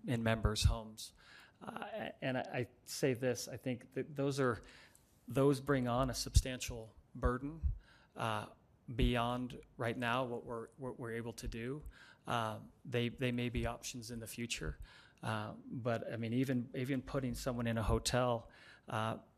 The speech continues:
is, it costs us seventy, seventy-five times more what it costs us to, to put them in the, uh, in one of our, uh, temporary, uh, units. And, uh, well, there's something else I was gonna say to that.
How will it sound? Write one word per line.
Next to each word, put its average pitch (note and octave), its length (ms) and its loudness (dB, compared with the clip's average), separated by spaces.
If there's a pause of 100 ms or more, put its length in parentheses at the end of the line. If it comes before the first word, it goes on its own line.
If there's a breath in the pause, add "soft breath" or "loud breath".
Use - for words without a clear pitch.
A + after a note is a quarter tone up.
is, A2+ 320 -2 (640)
it - 80 -12
costs D3+ 300 2
us C3 100 0
seventy, C3 400 -2 (220)
seventy-five C3+ 680 0
times B2 400 6
more A#2 520 -6 (340 loud breath)
what B2 220 -2
it A#2 100 -6
costs - 380 0
us A2+ 240 -4
to, A2+ 280 -8 (380 loud breath)
to - 100 -6
put - 280 -2
them A2+ 400 -4
in A#2 260 -8
the, A2 300 -10 (240)
uh, A2 200 -10
in A#2+ 160 -8
one A2 160 -4
of G#2+ 120 -8
our, G#2+ 260 -6 (400 loud breath)
uh, - 140 -6
temporary, A2 640 6 (160)
uh, A#2 40 -14 (220)
units. A#2+ 520 -6 (360 loud breath)
And, A#2 320 2 (1300)
uh, A2 260 0 (1200)
well, B2 140 -6
there's A#2 140 -6
something - 180 -8
else A#2 180 -10
I A2+ 40 -8
was A#2 80 -8
gonna A#2 160 -10
say A#2 220 -6
to A#2 120 -8
that. A#2 260 -8